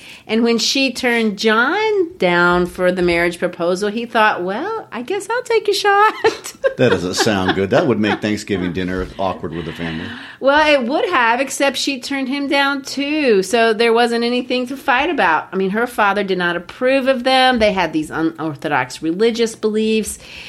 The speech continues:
Speaker 1: It's interesting, though, that Thoreau never had another romantic relationship, the least that we know of.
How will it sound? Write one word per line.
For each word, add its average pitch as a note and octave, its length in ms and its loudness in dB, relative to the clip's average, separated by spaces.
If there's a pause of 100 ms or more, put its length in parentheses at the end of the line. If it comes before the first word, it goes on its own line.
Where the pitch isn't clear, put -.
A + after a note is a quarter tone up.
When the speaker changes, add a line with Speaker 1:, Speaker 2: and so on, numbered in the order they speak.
(120)
Speaker 1:
It's G#3+ 160 0
interesting, C4 560 0
though, F#3+ 180 6
that F#3 200 0
Thoreau A3 580 4
never G#3 400 0
had D#4+ 400 -2
another G#3 380 2
romantic A3 580 2
relationship, G#3+ 880 0
the F3+ 140 -8
least G3 260 0
that E3+ 160 -4
we G#3+ 160 0
know F3 260 0
of. C3+ 280 0